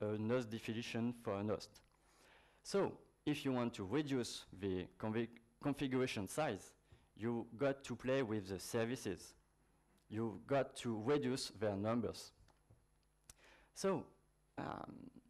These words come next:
services are, uh, sometimes used and, uh, set up with host data.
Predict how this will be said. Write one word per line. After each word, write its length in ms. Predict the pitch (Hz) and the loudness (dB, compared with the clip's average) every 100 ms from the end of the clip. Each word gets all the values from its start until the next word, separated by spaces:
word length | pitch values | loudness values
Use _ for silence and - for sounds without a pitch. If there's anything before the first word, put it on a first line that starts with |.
| - _ _ _ _ _ _ _ _ _ _ _ _ | -20 _ _ _ _ _ _ _ _ _ _ _ _
services 1080 | - - - 160 175 185 - 107 - - - - | -12 -10 -6 -2 0 0 2 0 0 -6 -12 -4
are, 420 | 104 104 107 104 - | 0 0 0 -2 -6
uh, 60 | - - - - - - - - - - - | -6 -4 -6 -10 -12 -16 -20 -20 -20 -20 -14
sometimes 680 | - 139 135 113 110 104 - | -4 -2 0 0 0 -2 -4
used 480 | 107 139 214 - - _ _ _ _ _ _ _ _ _ - _ | -2 -2 -2 -6 -18 _ _ _ _ _ _ _ _ _ -20 _
and, 300 | 117 117 117 - - - | 0 0 0 -4 -12 -8
uh, 120 | 95 | -8
set 300 | - 156 - | -2 -2 0
up 140 | 127 - - - | -2 -2 -10 -2
with 220 | 120 135 - - - - - _ _ _ _ _ 135 | -2 -2 -6 -18 -20 -20 -20 _ _ _ _ _ 0
host 340 | 156 - - 104 | 0 -2 -12 -2
data. 320 | 113 107 95 | 0 0 -2